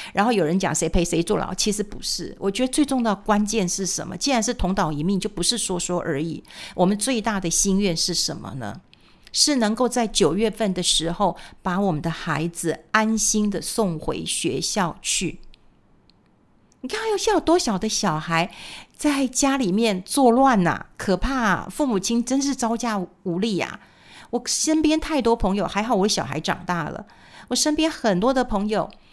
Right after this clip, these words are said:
这个家里要一打二、一打三的，哦，就算父母亲在家，对付一个都对付不了，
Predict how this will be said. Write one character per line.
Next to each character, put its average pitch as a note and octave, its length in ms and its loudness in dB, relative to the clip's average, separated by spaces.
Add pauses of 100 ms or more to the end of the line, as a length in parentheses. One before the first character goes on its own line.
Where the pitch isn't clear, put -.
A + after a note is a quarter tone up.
(180)
这 C#4 100 -4
个 C4 100 2
家 C4 220 0
里 A#3 80 2
要 G#3+ 120 4
一 B3 120 0
打 G#3+ 140 2
二、 G#3+ 180 4
一 A3+ 100 2
打 G3 160 2
三 G3 300 0
的， F#3 220 0 (600)
哦， F3 200 0 (260)
就 D4 280 4
算 B3 340 2
父 C#4+ 180 0
母 G3 140 2
亲 G#3 220 0
在 A3 180 2
家， G3 300 0
对 B3+ 180 2
付 G#3 180 -2
一 F3 80 -2
个 F3 120 -2
都 F#3 120 0
对 F3+ 160 -2
付 D#3+ 160 -8
不 D#3+ 200 -4
了， C3+ 160 -4